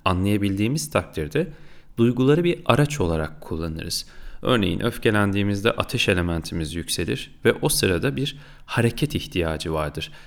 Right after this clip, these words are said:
ya da kendini gösterme ihtiyacı vardır. Bu hareket ihtiyacını veya kendini gösterme ihtiyacımızı karşılamadığımızda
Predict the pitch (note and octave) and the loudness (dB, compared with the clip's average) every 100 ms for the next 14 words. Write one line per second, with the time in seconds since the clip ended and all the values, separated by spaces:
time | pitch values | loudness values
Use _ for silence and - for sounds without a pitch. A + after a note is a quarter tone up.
0 | - A2+ G#2 A2 - G#2+ A2+ B2 G2+ G2+ | -4 0 2 0 0 2 2 0 2 2
1 | - G#2+ G#2+ G#2+ G2+ - E2+ D#2+ D#2 E2 | 2 0 2 2 0 -2 0 -2 -4 -4
2 | D#2 D2 - - - - - D#3+ D3 D3 | -4 -4 -10 -12 -18 -20 0 4 6 6
3 | D3 - D#3 - C3 A#2+ A#2+ B2 B2 B2 | 4 0 0 4 6 6 4 2 2 2
4 | A#2+ B2+ B2+ B2+ B2+ A#2+ A#2+ B2 C3+ C3 | 0 -2 0 0 0 0 2 2 0 0
5 | C3 A#2+ A#2 A#2+ A#2 B2 - A2+ - C3 | 4 4 4 0 -2 0 2 2 4 2
6 | E3 D#3 G2 E2 E2 - D#2+ G#3 | 4 4 2 0 -4 -2 -2 -2